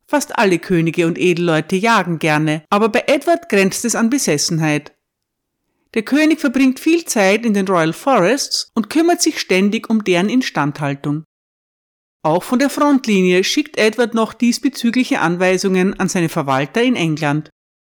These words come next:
Während einer Reise nach Sherwood ordnet er die Beschlagnahme eines privaten Jagdreviers an. Er erklärt, persönlich gesehen zu haben, wie ein Hirsch über einen schlecht gewarteten Zaun in die Freiheit gesprungen ist.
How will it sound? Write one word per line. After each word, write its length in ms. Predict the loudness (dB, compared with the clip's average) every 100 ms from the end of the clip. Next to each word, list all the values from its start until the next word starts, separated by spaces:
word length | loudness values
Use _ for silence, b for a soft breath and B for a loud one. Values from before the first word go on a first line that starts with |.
| _ _ _ _ _ _ -8
Während 480 | 0 2 4 2 2
einer 220 | 2 2
Reise 320 | 2 2 2
nach 160 | 0 0
Sherwood 580 | 0 2 2 -2 -4 -2
ordnet 360 | 0 2 2
er 140 | 2 0
die 100 | 0
Beschlagnahme 800 | -4 -2 0 2 2 2 2 2
eines 240 | -2 -4
privaten 540 | -4 0 0 0 0
Jagdreviers 760 | 0 2 0 -2 -6 -2 -2 -2
an. 360 | -2 -2 -2 -8 _ _ _ _ _ _ _ _ -2
Er 160 | 2
erklärt, 500 | 2 0 0 0 0
persönlich 580 | -2 -2 0 2 2 0
gesehen 460 | -2 0 2 2 0
zu 160 | -2
haben, 320 | 0 0 -2 -6
wie 160 | -2
ein 120 | 2 2
Hirsch 500 | 2 0 0 -2 -4
über 140 | -4 0
einen 180 | -2
schlecht 400 | -2 0 -2 -2
gewarteten 580 | -2 0 0 0 -2 -2
Zaun 400 | 0 0 2 0
in 140 | -2 -2
die 80 |
Freiheit 480 | 0 0 0 0 -4
gesprungen 500 | -8 -8 -2 0 0
ist. 420 | 0 -2 -4 -10